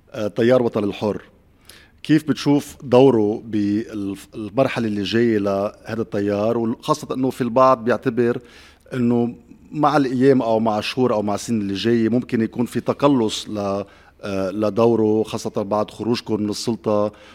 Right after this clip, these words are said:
وخاصة أنه في عقوبات على رئيس تيار وطن الحر وعدم قدرته على تولي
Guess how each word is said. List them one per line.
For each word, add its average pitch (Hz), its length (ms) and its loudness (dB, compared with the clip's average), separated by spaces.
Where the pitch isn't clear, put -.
وخاصة - 340 -4
أنه 110 140 -4
في 123 140 0
عقوبات 110 460 0
على 107 160 -2
رئيس 107 300 -4
تيار 107 220 0
وطن 107 220 -4
الحر 107 380 -2
وعدم 113 400 -2
قدرته 123 380 -4
على 104 340 0
تولي 117 540 4